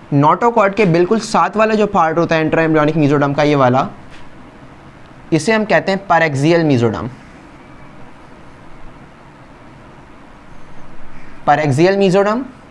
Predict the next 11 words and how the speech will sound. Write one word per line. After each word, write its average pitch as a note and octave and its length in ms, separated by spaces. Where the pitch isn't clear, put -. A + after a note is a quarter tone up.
उसके G3 200
बाद F#3+ 200
ये F3+ 100
जो G3 100
mid D#3+ 260
के A3 80
अंदर G#3 160
part F#3 300
होगा G3 280
ये D#3+ 60
वाला, E3 300